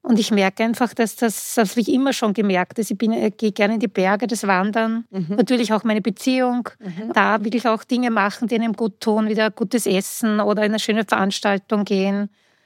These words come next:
Speaker 1: Also ich denke, dass es auch wichtig ist, dass man sich einmal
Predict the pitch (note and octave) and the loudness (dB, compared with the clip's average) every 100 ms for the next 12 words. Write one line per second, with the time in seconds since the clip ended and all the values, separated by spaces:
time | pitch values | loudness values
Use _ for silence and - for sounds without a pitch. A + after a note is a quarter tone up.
0 | _ - C4 C#4 C4 C4+ - A#3+ A#3+ - | _ 2 4 4 0 0 -2 -2 -2 0
1 | B3+ B3+ B3 B3+ B3+ B3+ G#3+ C4 - B3 | 0 0 -2 -4 -2 -2 0 -2 -2 -2
2 | B3 A3+ B3+ - A#3 G3+ A#3+ - A3+ G#3+ | 0 0 -2 0 0 0 -2 0 2 2
3 | G#3 G#3+ - | 0 -2 -8